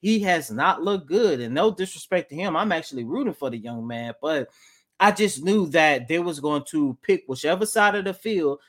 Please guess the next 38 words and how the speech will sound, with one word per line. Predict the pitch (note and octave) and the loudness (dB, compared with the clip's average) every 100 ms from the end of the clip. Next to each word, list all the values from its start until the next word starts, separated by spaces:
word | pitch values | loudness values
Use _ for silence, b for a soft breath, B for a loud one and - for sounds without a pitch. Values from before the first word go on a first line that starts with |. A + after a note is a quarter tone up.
| _ | _
that | C#3+ D3 | 0 2
Holman | D3 F3+ G3 G3 | 2 2 0 -2
was | G3+ | -2
on, | F#3 F#3+ D#3 C#3 | 0 0 0 -2
and | B2+ C3+ | -4 0
that's | C#3+ B2+ | 0 -2
basically | C3+ D#3 D#3 D#3 | -2 -2 -2 -6
what | C3+ C#3+ B2+ | 0 -2 -2
we | |
saw. | C#3 D3 C3+ G#2+ b _ | -4 0 0 0 b _
But | C#3 | -6
John, | C#3 D#3 D#3 | 2 4 4
to | D#3 | 2
your | D3+ C#3 | -2 -2
point, | - D3+ C#3+ | -2 -4 -2
the | C3 | -2
loss | C#3+ D3 | 0 -2
of | B2 | -6
Christian | - D#3+ - B2 | -10 -10 -8 -2
Harris, | C#3 C#3 C3 C3 | 0 0 -2 -4
man, | C3 C3 C3 B2+ b - | -2 -2 -2 -4 b -8
the | A#2+ | 0
linebacker | D3 E3+ D#3 D3 C#3+ C#3+ B2 | 4 4 4 2 2 -2 -8
play | - C#3+ C3 | -4 -2 -2
did | A#2+ C3 C#3+ D3 | -4 -4 -2 -2
take | - C#3 - | -4 -10 -10
a | |
step | - - C3 A2 | -12 -6 -4 -4
back, | C3 C#3 C3 B B | 0 2 0 B B
despite | A2+ A2+ E3+ F3+ F3+ | -12 -4 4 4 2
the | |
fact | D#3+ D#3+ C#3+ | -4 -4 -2
that | B2+ A#2 | -6 -6
Henry | D#3+ F3+ F3+ - | -4 -2 -2 -4
T, | G3+ D3+ | -6 -6
he | C3+ F#3 | -4 -4
did | D3 F#3+ F#3+ F3 | 4 6 4 2
have | F3 D3 C3+ | 2 4 4